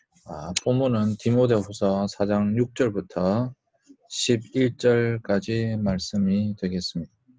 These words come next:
<clears throat> "전제와 같이 내가 벌써 부어지고 나의 떠날 시각이 가까웠도다. 나는 선한 싸움을 싸우고 나의 달려갈 길을 마치고 믿음을 지켰으니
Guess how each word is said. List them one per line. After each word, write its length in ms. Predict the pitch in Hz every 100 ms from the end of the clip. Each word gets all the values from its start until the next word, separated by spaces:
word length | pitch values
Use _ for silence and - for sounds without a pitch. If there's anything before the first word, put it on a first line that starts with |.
| _ _ _ _ _
<clears throat> 360 | 135 107 - _ _ _ _ _ - _ _ _ _ _ _ _ - _ _ _ _ _ _ _ _ _ _ _ _ _ _ -
"전제와 360 | 127 139 135
같이 320 | 123 107 117 110 _ _
내가 480 | 120 110 113 113 117
벌써 360 | 117 107 123
부어지고 920 | 110 127 117 101 - 92 98 101 110 113
나의 260 | 120 120 110
떠날 360 | 127 120 120 117
시각이 640 | - 120 110 107 123 135 127
가까웠도다. 800 | 101 - 104 95 95 92 95 101 _ _ _ _ _ _ _ _
나는 220 | 127 127 120
선한 300 | 131 127 131
싸움을 380 | 147 135 127
싸우고 540 | 110 120 107 98 95 98
나의 340 | 107 110 107
달려갈 460 | 110 117 117 113 107
길을 320 | 135 131 127
마치고 500 | 117 110 - 107 107
믿음을 420 | 110 110 110 123
지켰으니 720 | 123 - 101 - 98 95 110